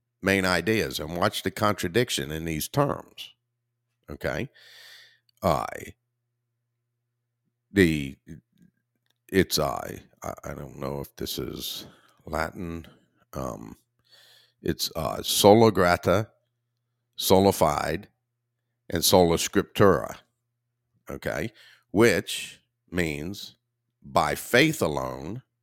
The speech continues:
by grace alone, by scripture alone.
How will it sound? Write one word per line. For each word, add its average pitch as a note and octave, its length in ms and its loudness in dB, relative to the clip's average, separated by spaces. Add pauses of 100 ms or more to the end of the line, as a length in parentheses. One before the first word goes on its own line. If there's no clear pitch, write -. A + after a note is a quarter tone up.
(560)
by D#2+ 240 2
grace A#2 440 2
alone, C#2+ 640 -2 (580)
by E2+ 260 2
scripture - 840 0
alone. C#2+ 480 -2